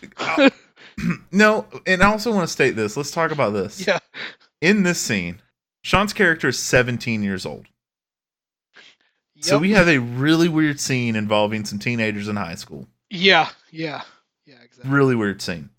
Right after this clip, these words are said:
Speaker 1: Exactly.
Speaker 2: So we're gonna have this street race through an abandoned or, uh, a currently under construction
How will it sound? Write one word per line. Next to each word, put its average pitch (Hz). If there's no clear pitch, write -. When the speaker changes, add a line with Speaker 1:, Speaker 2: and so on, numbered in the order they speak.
Speaker 1:
Exactly. -
Speaker 2:
So 143
we're 151
gonna 170
have 147
this 127
street 123
race 95
through 120
an 104
abandoned 120
or, 87
uh, 90
a -
currently 127
under 113
construction 107